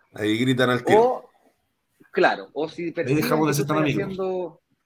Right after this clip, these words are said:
Speaker 2: Claro, si no son hueones tampoco. Eh, y cuando, por ejemplo, detectan que estáis haciendo, eh, movimientos muy riesgosos que colocan en riesgo el pago de la cuota que le conviene a ellos, ahí también te publican.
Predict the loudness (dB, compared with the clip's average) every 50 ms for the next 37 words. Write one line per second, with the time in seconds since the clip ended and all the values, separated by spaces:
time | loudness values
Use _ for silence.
0 | _ _ _ _ _ _ _ _ -6 -2 -2 0 0 -2 -2 -4 -8 -12 -14 -16
1 | -18 -16 -12 -12 -8 -6 -4 -2 0 0 2 2 0 0 -2 -4 -6 -4 -4 -4
2 | -4 -4 -8 -14 -20 -20 -20 -20 _ _ _ _ -10 -6 -4 -2 -2 -2 0 -2
3 | -2 -4 -6 -10 -14 _ _ _ _ _ _ _ _ _ _ _ _ _ _ _
4 | _ _ _ _ _ -10 -6 -2 -2 -2 0 -2 -4 -4 -4 -4 -4 -4 -6 -4
5 | -2 0 0 0 0 -2 -4 -4 -4 -6 -8 -8 -6 -2 -2 0 0 0 -2 -4
6 | -8 _ _ _ _ _ _ _ _ _ _ -20 -20 -20 -8 -4 -2 -2 0 -2
7 | -4 -4 -4 -4 -4 -6 -4 -2 -2 0 0 2 2 2 0 0 0 0 -2 -2
8 | -2 -2 -4 -4 -4 -4 -4 -4 -4 -6 -8 -8 -8 -6 -6 -6 -8 -8 -10 -8
9 | -4 -4 -2 -2 -4 -4 -2 -4 -4 -2 -6 -8 -8 -6 -6 -6 -8 -8 -10 -12
10 | -12 -8 -6 -6 -6 -4 _ -2 -2 -2 -2 -6 -8 -6 _ 0 0 0 0 -2
11 | -4 -4 -6 -6 -6 -6 -6 -6 -6 -6 _ _ _ _ _ _ _ -2 -2 0
12 | 0 -2 -4 -6 -4 -4 -2 -2 -2 -2 -4 -4 -6 -6 -4 -4 -2 -2 -4 -6
13 | -6 -8 -8 -8 -6 -4 -4 -4 -6 -6 -10 -14